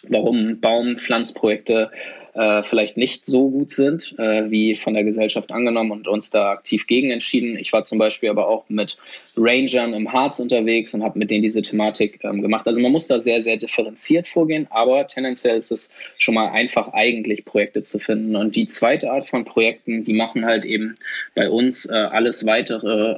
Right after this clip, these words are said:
ähm, oder bekämpfen weitere Umweltauswirkungen. Da geht's zum Beispiel um, wie nutze ich Ressourcen richtig.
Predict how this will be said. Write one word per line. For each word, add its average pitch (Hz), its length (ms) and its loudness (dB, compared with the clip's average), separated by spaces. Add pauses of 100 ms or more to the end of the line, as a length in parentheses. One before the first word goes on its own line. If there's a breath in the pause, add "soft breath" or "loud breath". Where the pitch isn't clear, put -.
ähm, 104 460 -2
oder 101 400 0
bekämpfen 120 480 0
weitere 113 340 0
Umweltauswirkungen. 104 920 -2
Da 107 80 -2
geht's 110 200 0
zum 110 120 2
Beispiel 107 340 0
um, 107 220 -2
wie 113 80 0
nutze 113 300 -2
ich - 140 -4
Ressourcen 123 520 0
richtig. 107 540 -6